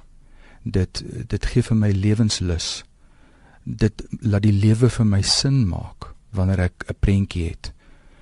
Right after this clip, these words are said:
En dit is belangrik om te besef dat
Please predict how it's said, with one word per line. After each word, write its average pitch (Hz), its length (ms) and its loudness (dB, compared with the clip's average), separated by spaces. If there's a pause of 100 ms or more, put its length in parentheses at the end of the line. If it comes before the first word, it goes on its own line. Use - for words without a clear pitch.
(400)
En 107 340 4
dit 113 180 4
is 131 140 2
belangrik 151 500 4
om 123 260 4
te 110 120 0
besef 104 640 2 (340)
dat - 300 0